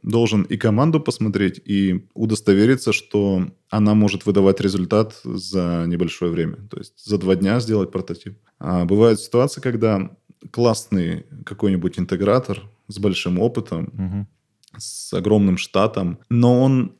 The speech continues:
Speaker 1: ввязывается в agile проект и не может, э, физически так работать. Он не может тебе выдавать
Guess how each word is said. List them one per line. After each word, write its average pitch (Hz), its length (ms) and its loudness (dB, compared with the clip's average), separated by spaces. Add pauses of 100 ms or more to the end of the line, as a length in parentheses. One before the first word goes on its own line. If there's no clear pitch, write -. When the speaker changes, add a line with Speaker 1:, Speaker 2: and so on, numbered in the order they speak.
Speaker 1:
ввязывается 113 840 2
в 98 80 -4
agile 110 380 -2
проект 127 360 -6 (200)
и 117 80 -2
не 113 120 2
может, 127 500 0 (100)
э, 101 320 -6
физически - 420 -8
так 101 200 -6
работать. 92 380 -8
Он 104 140 -6
не 107 80 2
может 123 300 -2
тебе 107 200 -4
выдавать 98 500 0